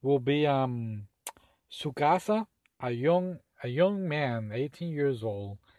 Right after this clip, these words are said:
who got this job at the agency of, um, I will say, the r-, repo-, you know, repossessing the Giftias that are stopped, their expiration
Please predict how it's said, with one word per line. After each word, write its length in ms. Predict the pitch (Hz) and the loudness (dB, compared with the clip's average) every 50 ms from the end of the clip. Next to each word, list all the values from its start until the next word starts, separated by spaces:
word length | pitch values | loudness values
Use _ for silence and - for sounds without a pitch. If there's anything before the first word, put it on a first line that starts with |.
| _ _ _ _ _ _ _ _ - | _ _ _ _ _ _ _ _ -6
who 140 | - 165 | -6 -6
got 340 | 151 127 160 175 202 196 160 | -2 6 6 6 6 6 2
this 180 | - 156 139 110 | -2 -4 -4 -4
job 400 | - - - 131 120 120 113 - | -6 -4 -2 0 0 0 -2 -2
at 220 | - 127 120 113 110 | -4 -6 -6 -6 -6
the 180 | 120 120 117 | -8 -4 -2
agency 580 | 117 117 110 107 113 110 104 - - 123 120 120 | -2 -2 -2 -4 -6 -10 -10 -8 -6 -6 -6 -4
of, 320 | - 131 127 123 117 110 | -2 -2 -2 -2 -2 -2
um, 280 | 120 120 117 117 117 113 | -4 -4 -4 -4 -6 -4
I 120 | - 131 131 | -4 -4 -2
will 160 | 131 147 143 | -2 -2 -4
say, 500 | - - - 147 135 131 127 127 123 - _ _ - - _ _ _ _ _ | -6 -4 -2 0 2 2 2 0 0 -4 _ _ -20 -20 _ _ _ _ _
the 120 | 120 123 123 | -2 0 0
r-, 680 | 120 117 117 117 123 123 - 123 120 120 117 117 117 - - - - - _ - - - - - _ _ _ _ _ _ _ _ 123 | 2 0 0 -2 -6 -8 -12 -14 -14 -14 -16 -16 -18 -20 -20 -20 -20 -20 _ -20 -20 -20 -20 -20 _ _ _ _ _ _ _ _ -2
repo-, 480 | 131 156 170 - - 180 185 190 196 190 _ _ _ - | -2 -2 0 2 2 2 2 2 -2 -8 _ _ _ -10
you 100 | 131 143 | -8 -6
know, 180 | 131 120 113 | -4 -4 -4
repossessing 1000 | 107 101 101 104 131 147 - - 143 - - 143 135 135 - - 143 139 131 120 - - - - - _ _ | -6 -8 -6 -4 -4 -4 -4 -4 -6 -4 0 0 0 0 -2 -6 -8 -8 -8 -10 -12 -20 -20 -20 -20 _ _
the 120 | 117 127 | -4 -4
Giftias 580 | 117 104 120 135 139 - - - 143 135 131 117 | -4 -2 -4 -4 -4 -6 -4 -2 0 0 0 0
that 120 | 113 135 | 0 -2
are 140 | - 117 113 | 0 0 -2
stopped, 480 | 101 - - _ - 147 131 127 123 - _ | -4 -8 -14 _ 0 0 2 2 0 -4 _
their 320 | - 104 117 113 127 127 127 | -18 -14 -8 -4 -4 -2 0
expiration 880 | 131 135 - - _ 127 120 123 127 120 - - 135 123 123 123 113 | -2 -2 -4 -6 _ -4 -2 -2 -2 -4 -4 -8 -8 -8 -8 -10 -12